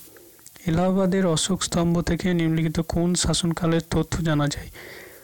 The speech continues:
এলাহাবাদের প্রশস্তি থেকে আমরা সমুদ্রগুপ্তের কথা জানতে পারি। নেক্সট প্রশ্ন,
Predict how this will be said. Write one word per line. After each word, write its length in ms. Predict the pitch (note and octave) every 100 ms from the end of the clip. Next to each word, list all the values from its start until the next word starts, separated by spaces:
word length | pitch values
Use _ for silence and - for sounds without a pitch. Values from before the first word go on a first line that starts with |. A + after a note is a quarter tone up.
| - - - - - -
এলাহাবাদের 600 | - E3 E3 E3+ E3 F3
প্রশস্তি 560 | E3 F#3 D3+ - - D#3+
থেকে 260 | D#3+ D3
আমরা 380 | D#3 D#3 D#3+ D#3+ D#3 - - - - - - - - - - - -
সমুদ্রগুপ্তের 840 | - - E3 E3 F3+ F3 C3+ - F3
কথা 380 | D#3 - E3 G3
জানতে 320 | F3 D3+ C#3+ D3+
পারি। 180 | C#3+ - - - - - - -
নেক্সট 320 | D#3+ D#3+ -
প্রশ্ন, 400 | F3 D#3 D3+ D#3+